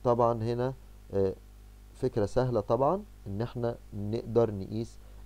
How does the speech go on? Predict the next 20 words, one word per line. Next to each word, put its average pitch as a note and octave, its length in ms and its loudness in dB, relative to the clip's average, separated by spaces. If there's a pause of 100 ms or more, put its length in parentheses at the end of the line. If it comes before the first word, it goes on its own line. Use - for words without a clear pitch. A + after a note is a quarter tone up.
الماس A2+ 420 0
بتاعت A2 420 2 (600)
الليكويدز. - 520 -2 (320)
فيقول B2 220 6
لي F3 100 8
هنا F3 100 2
give D3+ 340 2
reason G3 140 0 (440)
there E3 240 6
is C#3 40 2
a C#3+ 100 8
relation D3+ 600 2
between C#3 380 -2
the A#2+ 80 4
mass D3 340 -2
and B2 340 0
the G#2+ 40 2
speed C3+ 640 -2
of D3 120 0
object. F#2 300 -2